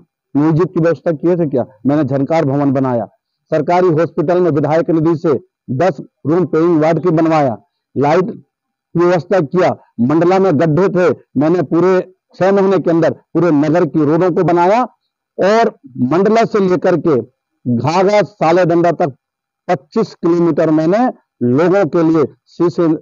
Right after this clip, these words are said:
अ, रोड, शीशे रोड, अ, शीशे निर्माण करा के घाटों का निर्माण कराया। ये सब जनता देख रही,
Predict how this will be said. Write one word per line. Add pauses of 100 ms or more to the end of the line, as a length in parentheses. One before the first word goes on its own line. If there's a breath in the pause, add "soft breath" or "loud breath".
(240)
अ,
रोड,
शीशे
रोड, (160)
अ, (800)
शीशे
निर्माण
करा
के (380)
घाटों
का
निर्माण
कराया। (240)
ये
सब (300)
जनता
देख
रही,